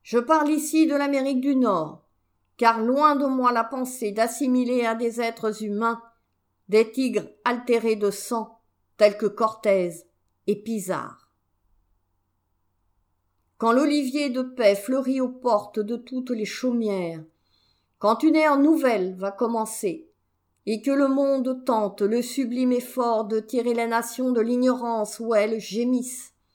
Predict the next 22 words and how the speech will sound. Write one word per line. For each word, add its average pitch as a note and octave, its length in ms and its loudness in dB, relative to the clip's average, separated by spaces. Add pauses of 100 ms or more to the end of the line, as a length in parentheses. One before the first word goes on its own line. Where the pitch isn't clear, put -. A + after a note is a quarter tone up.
(360)
pour B3 180 0
faire B3 340 -4
briller B3 320 0
à A#3 60 2
leurs A#3+ 160 0
yeux A3+ 300 -4
l'éclat A3 460 -2
du A3 120 -6
bonheur A3 640 0
de G#3 140 -2
celles G#3+ 420 -2
qui G#3 180 -12
jouissent A3+ 500 -4
des F#3+ 200 -2
bienfaits A3 520 -6
de G#3+ 80 -2
la G3+ 140 0
religion A3 640 -4
et G3 80 -2
de G#3 80 -4
la F#3+ 160 0
liberté, G3 720 -4